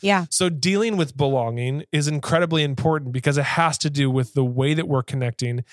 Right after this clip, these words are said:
Speaker 2: and connecting is paramount.
Speaker 1: Yes.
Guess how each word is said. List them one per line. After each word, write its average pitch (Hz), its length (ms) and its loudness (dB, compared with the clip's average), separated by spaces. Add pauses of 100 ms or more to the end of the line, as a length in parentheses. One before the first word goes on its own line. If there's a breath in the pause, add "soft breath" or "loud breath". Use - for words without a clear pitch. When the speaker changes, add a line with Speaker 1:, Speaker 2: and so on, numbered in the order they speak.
(220 loud breath)
Speaker 2:
and 135 160 -6
connecting 139 680 0 (100)
is 123 140 0
paramount. 175 880 2 (160)
Speaker 1:
Yes. 185 420 0